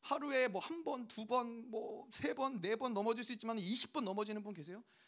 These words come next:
예, 그렇지 않잖아요. 그런데도 우리는, 이 어린아이들은 그러한 부분에 대해서 자기네, "아, 소망이 없어. 나는 불가능해"라고 생각하지 않는다라는 것이고,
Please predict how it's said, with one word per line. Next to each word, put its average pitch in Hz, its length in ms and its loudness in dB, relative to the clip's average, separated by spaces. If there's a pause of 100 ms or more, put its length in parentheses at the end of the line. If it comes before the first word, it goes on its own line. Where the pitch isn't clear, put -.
(100)
예, - 40 -16
그렇지 392 260 -4
않잖아요. 202 480 0 (320)
그런데도 320 560 6
우리는, 320 460 2
이 269 300 0
어린아이들은 285 800 6
그러한 277 300 6
부분에 262 280 4
대해서 240 420 8
자기네, 233 500 2
"아, 190 40 0 (280)
소망이 302 360 0
없어. 240 400 -4
나는 254 180 -2
불가능해"라고 254 600 4
생각하지 254 380 -2
않는다라는 214 460 2
것이고, 220 480 2